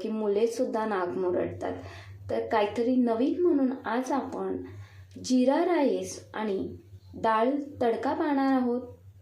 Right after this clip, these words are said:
लगेचच रेसिपीला सुरुवात करूया.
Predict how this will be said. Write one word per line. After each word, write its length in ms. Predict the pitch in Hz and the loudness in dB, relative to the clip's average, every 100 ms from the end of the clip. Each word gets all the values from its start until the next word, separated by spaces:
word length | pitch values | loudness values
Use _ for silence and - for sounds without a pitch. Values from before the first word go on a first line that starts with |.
| - - - - - - - - - - - - | -20 -20 -18 -18 -20 -20 -20 -20 -20 -20 -20 -12
लगेचच 680 | - 226 - 302 311 294 262 | 0 2 2 0 2 2 4
रेसिपीला 720 | 233 202 - 233 240 208 190 220 - | 2 0 -2 -2 -2 0 -2 -4 -6
सुरुवात 520 | - 208 196 220 - | -2 2 2 0 0
करूया. 420 | 240 262 294 220 | 2 4 2 0